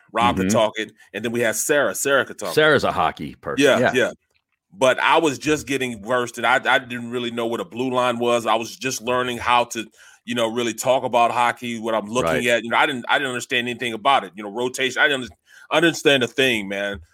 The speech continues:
Speaker 1: I didn't know what a third and fourth line
Speaker 2: Line
Speaker 1: was.
Speaker 2: changes and all that stuff.
Speaker 1: Yeah,
Speaker 2: Yeah.
Speaker 1: but I could talk about what goes on in the locker room. So that's the only really thing I could contribute at the time because I didn't know, 'cause I wasn't gonna just say anything I just didn't even know anything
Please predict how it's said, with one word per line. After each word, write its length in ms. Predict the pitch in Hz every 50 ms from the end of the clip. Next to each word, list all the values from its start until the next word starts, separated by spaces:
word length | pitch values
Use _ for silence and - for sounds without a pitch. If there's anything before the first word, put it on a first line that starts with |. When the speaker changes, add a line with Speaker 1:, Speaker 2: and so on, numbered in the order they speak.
| _ _ _ -
Speaker 1:
I 80 | 117
didn't 120 | 127 135 131
know 80 | 127
what 100 | 127 127
a 60 | 127
third 180 | - 131 127 131 135
and 60 | 123
fourth 240 | - - 135 123 107
line 160 | 107 127 131
Speaker 2:
Line 200 | 131 123 110 104
Speaker 1:
was. 100 | 95 101 95
Speaker 2:
changes 580 | 110 101 101 98 95 90 104 98 98 92 90
and 80 | 95 82
all 140 | 90 92 92
that 180 | 87 82 76 -
stuff. 220 | - - 76 139
Speaker 1:
Yeah, 200 | 147 143 135 117 -
Speaker 2:
Yeah. 60 | -
Speaker 1:
but 120 | 139 139 139
I 100 | 147 156
could 160 | - 147 -
talk 220 | - 151 143 143
about 360 | 147 120 139 131 127 123 117
what 220 | 127 135 127 127 -
goes 260 | 120 120 123 120 120
on 80 | 120 117
in 60 | 117
the 100 | 117 117
locker 360 | 127 139 143 139 135 127 117
room. 280 | 107 110 110 104 98 95
So 160 | - 117 117
that's 140 | 131 139 135
the 80 | 135
only 160 | 131 131 127
really 220 | 117 127 123 123 120
thing 240 | - 131 120 113 117
I 80 | 113
could 160 | - - -
contribute 480 | - 98 - - - 170 165 143 127 113
at 80 | 101 -
the 80 | 104
time 320 | 101 - 117 107 104 107 98
because 200 | 110 107 113 101
I 100 | 110 110
didn't 140 | 120 127
know, 80 | 131 120
'cause 100 | - 127
I 40 | 147
wasn't 200 | 170 185 165 147
gonna 100 | 135 117
just 120 | 117 -
say 100 | - 156
anything 200 | 147 131 120 107
I 80 | 110 110
just 180 | 98 107 104
didn't 180 | - 107 98 101
even 100 | 95 92
know 140 | 98 95 92
anything 180 | 90 85 80